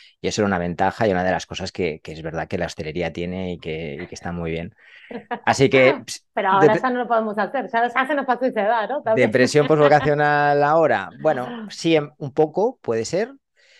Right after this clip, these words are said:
Speaker 1: pero creo que también tengo la suerte, entre comillas, de que, eh, tal y como yo trabajo, en realidad puedo cogerme vacaciones cuando yo quiera. Así que si en algún momento veo que necesito <laughs> como volver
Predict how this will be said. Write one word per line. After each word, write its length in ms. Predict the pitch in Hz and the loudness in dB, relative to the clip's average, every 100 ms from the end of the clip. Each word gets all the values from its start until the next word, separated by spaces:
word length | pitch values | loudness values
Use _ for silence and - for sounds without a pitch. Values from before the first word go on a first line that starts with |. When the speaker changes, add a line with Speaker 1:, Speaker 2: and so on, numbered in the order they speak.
| _ _ _ _ | _ _ _ _
Speaker 1:
pero 520 | 120 117 107 107 107 | -2 0 0 0 0
creo 240 | 117 113 | 2 2
que 100 | 117 | 2
también 840 | 120 117 117 120 120 123 120 123 117 | 0 0 2 2 2 0 -2 -6 -6
tengo 240 | 117 120 | -2 2
la 140 | 117 | 0
suerte, 460 | - 127 139 143 160 | 0 2 4 4 2
entre 220 | 156 151 | -2 -2
comillas, 760 | 151 156 165 175 196 190 - - | -4 -4 -4 -2 -2 -6 -12 -20
de 340 | 123 104 107 - | -18 -4 -4 -2
que, 800 | - 104 101 101 98 98 98 92 | -2 0 0 0 0 0 -2 -4
eh, 60 | 92 _ - - 117 - _ _ | -10 _ -20 -18 -18 -18 _ _
tal 160 | - 147 | 4 6
y 60 | 156 | 8
como 200 | 160 156 | 6 6
yo 120 | 151 | 6
trabajo, 340 | 156 156 165 | 6 4 4
en 60 | 185 | 4
realidad 400 | 160 147 156 175 | 4 6 6 6
puedo 220 | 175 190 | 2 2
cogerme 320 | 117 - 101 95 | 0 -2 -4 -6
vacaciones 480 | 90 87 92 90 | -6 -6 -6 -8
cuando 220 | - 90 82 | -4 -4 -4
yo 180 | 76 | -6
quiera. 280 | 85 113 80 - | 0 2 2 -4
Así 220 | 90 95 | -6 -4
que 100 | 98 | -2
si 120 | - | -2
en 80 | 101 | -2
algún 180 | 98 110 | 0 2
momento 340 | 117 120 120 | 2 4 6
veo 160 | 120 120 | 6 6
que 60 | 117 | 2
necesito 800 | 117 110 117 110 117 117 117 110 | 0 -2 -4 0 2 4 2 0
<laughs> 100 | - | -4
como 120 | 127 | -4
volver 500 | 123 123 120 147 | -2 -2 0 -2